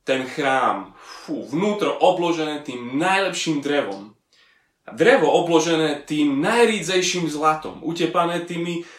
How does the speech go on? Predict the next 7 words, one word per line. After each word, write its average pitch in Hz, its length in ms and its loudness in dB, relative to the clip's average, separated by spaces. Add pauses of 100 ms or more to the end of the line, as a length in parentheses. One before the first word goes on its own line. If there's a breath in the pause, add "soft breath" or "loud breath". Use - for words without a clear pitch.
(180 loud breath)
najlepšími 208 640 2
umelcami. 135 640 -4 (1600)
Tridsaťštyri 226 1120 -4
tón 143 400 0
zlata. 117 720 -6 (1500)
Nepredstaviteľné 160 1200 -4
množstvo 123 640 -8